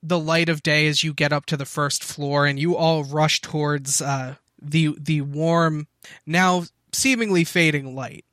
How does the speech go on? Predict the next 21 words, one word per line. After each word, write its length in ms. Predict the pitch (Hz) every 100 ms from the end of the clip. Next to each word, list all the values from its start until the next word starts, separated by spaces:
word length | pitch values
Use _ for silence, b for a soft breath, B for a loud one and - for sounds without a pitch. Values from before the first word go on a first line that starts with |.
| -
You 160 | 151 165
see 560 | - 185 170 160 151 - _ _
flashes 580 | - 185 185 180 196 165
of 140 | 151 -
orange 480 | 156 156 151 147 147
instead 340 | 143 151 143
of 80 | 139
flashes 480 | 156 147 135 147 151
of 100 | 139
blue 240 | 139 147
that 120 | 135
you 100 | 139
saw 260 | 135 143 139
when 160 | 139
you 140 | 135 139
were 140 | 135
on 100 | 135
the 60 | 131
first 340 | - 139 -
floor 300 | - 139 139
earlier. 540 | 135 143 139 131 123